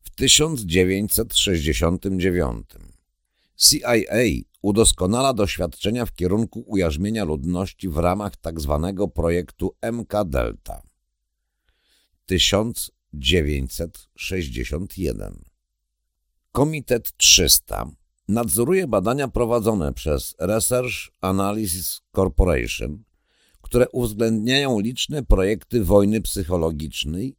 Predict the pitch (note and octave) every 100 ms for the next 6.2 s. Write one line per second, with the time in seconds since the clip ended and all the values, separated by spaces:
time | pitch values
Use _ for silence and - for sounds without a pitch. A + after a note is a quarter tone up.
0 | - G#2 G2+ - F2+ G#2+ B2 C3 - G#2+
1 | F#2+ E2 G#2 A2 A2 F#2+ F2+ F#2+ G2+ A#2
2 | G#2+ G2+ - F2 G#2+ - A#2 - F2 F2+
3 | - - - - A#2 G#2+ G#2+ - D#2 -
4 | C#2+ C2 E2 - _ _ _ F2+ D#2 C#2
5 | C#2 D2+ D#2+ C#2 - C2 A#1 G#1+ - -
6 | -